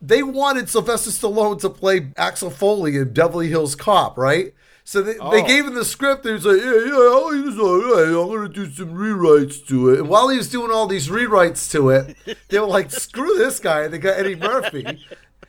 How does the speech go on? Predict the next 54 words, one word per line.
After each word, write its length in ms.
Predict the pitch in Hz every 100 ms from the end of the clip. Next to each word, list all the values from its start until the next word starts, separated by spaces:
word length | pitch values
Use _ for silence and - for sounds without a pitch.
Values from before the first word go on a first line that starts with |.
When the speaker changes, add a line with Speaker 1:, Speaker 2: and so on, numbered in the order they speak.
| -
Speaker 1:
And 180 | 220
he's 120 | 226 226
like, 160 | 226
"Hey, 400 | 208 277 269 247
uh, 140 | 226 220
yeah, 320 | 233 240 208 220
I'm 100 | 226
all 140 | 247 233
done. 340 | 208 247 196
This 220 | 180 185
is 60 | 170
my, 100 | 196
uh, 300 | 196 185 175
this 80 | 175
is 60 | 175
my 100 | 185
treatment 460 | 139 240 220 156
with 160 | 151 143
the 80 | 139
script." 400 | - 247 208 -
They're 100 | 151
like, 180 | 151
"Yeah, 160 | 160 160
we're 160 | 160 151
all 120 | 143
set, 260 | 151 147
dude." 260 | 135 131 - - -
So 240 | - - 202
the 200 | 143 170
script 480 | 139 - 226 269 -
that 160 | 226
he 200 | 180 208
wrote 580 | 185 151 214 214 147 147 -
that 140 | 165
was 140 | 165 143
supposed 400 | 180 190 202 202
to 80 | 175
be 120 | 185
Beverly 340 | 143 180 170
Hills 240 | 160 156 135
Cop, 420 | 190 170 147 - -
he 60 | 202
was 100 | 180
like, 160 | 175
"Hey, 260 | 214 220 170
I 120 | 208
still 240 | 220 - 147
like 340 | 120 95 92
this. 240 | 160 190
This 260 | 180 170 135
is 200 | 170 113
all 160 | 123 98
right." 320 | 113 160 202
So 260 | - 170